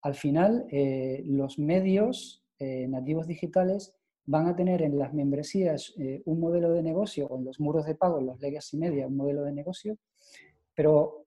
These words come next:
pueden aparecer como pequeñas vías de negocio que son campañas concretas, lo decía Virginia Alonso, sobre determinados temas. Nos vamos a reunir cuatro cabeceras para hacer de-,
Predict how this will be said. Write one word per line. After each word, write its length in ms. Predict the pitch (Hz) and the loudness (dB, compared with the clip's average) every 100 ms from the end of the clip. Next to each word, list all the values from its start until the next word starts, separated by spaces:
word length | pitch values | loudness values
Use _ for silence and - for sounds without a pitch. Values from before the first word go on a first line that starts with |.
| - | 2
pueden 260 | 180 196 | 4 6
aparecer 680 | 202 196 190 190 - 214 - - - | 6 6 4 4 2 2 0 -14 -6
como 440 | 143 143 139 - _ | -2 -2 -4 -10 _
pequeñas 440 | - 147 180 202 185 | 0 4 4 2 2
vías 220 | 196 190 | 2 2
de 80 | 196 | 2
negocio 480 | 180 180 196 202 | 2 2 0 -2
que 80 | 175 | -2
son 240 | 170 175 160 | -2 -2 -2
campañas 840 | 151 151 - 196 196 196 - - _ _ - | -2 0 4 4 4 -2 -6 -16 _ _ -6
concretas, 760 | 151 147 143 208 208 196 254 - | -2 0 4 4 4 0 -4 -6
lo 100 | 123 | -6
decía 300 | 131 - 143 | -6 -4 -2
Virginia 360 | 147 143 139 | -2 -4 -2
Alonso, 380 | 143 180 - - _ _ _ _ _ _ | -2 -4 -6 -10 _ _ _ _ _ _
sobre 300 | - 156 151 | 2 4 6
determinados 580 | 147 165 160 170 175 - | 4 4 4 4 2 0
temas. 400 | 127 127 - _ _ _ _ _ _ - | -6 -6 -16 _ _ _ _ _ _ -6
Nos 120 | 135 | 2
vamos 300 | 165 185 190 | 4 4 2
a 60 | |
reunir 360 | 185 180 185 180 | 4 4 4 4
cuatro 280 | 175 165 180 | 2 4 4
cabeceras 680 | 175 175 - 185 185 190 | 4 4 4 4 6 2
para 240 | - 151 143 | 0 -2 -2
hacer 320 | 143 160 160 | 0 0 2
de-, 160 | 151 | 0